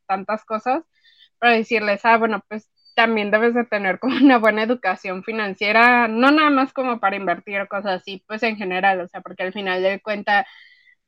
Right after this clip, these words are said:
nosotros vivimos en una sociedad <laughs> capitalista que todo es con dinero, o sea, se oye, tal vez algunos lo van a,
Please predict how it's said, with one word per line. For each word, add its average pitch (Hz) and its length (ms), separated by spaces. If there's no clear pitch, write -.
nosotros 226 540
vivimos 240 360
en 240 180
una 220 180
sociedad 233 380
<laughs> - 40
capitalista 254 920
que 233 120
todo 254 400
es 247 240
con 262 200
dinero, 226 600
o 220 80
sea, 220 160
se 220 140
oye, 233 440
tal 233 180
vez 277 240
algunos 240 380
lo 233 160
van 208 220
a, 226 500